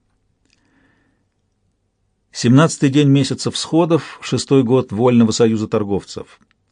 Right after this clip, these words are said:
От Эрека, смотрителя голубятни в Удачном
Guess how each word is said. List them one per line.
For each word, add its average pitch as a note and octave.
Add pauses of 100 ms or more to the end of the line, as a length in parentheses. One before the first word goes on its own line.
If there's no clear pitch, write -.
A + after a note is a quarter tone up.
От A#2
Эрека, C#3
смотрителя A2
голубятни A2
в G2
Удачном D#3+